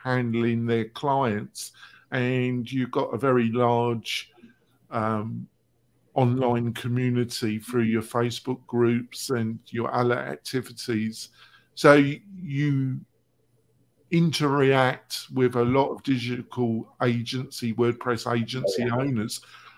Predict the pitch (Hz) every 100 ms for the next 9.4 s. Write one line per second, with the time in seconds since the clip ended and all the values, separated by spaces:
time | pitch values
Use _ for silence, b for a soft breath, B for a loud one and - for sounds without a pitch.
0 | b 143 190 226 247 233 233 202 190 -
1 | 180 165 156 - - 135 - 151 - -
2 | 139 - 143 131 131 127 120 117 117 110
3 | - - _ _ _ _ _ 135 131 165
4 | 135 127 117 - 135 127 120 120 117 135
5 | 120 120 117 113 110 110 117 110 117 123
6 | 117 113 113 113 110 110 101 120 113 101
7 | 113 113 - 113 - - 117 120 120 113
8 | 120 - 120 - - 127 113 113 110 107
9 | 117 113 101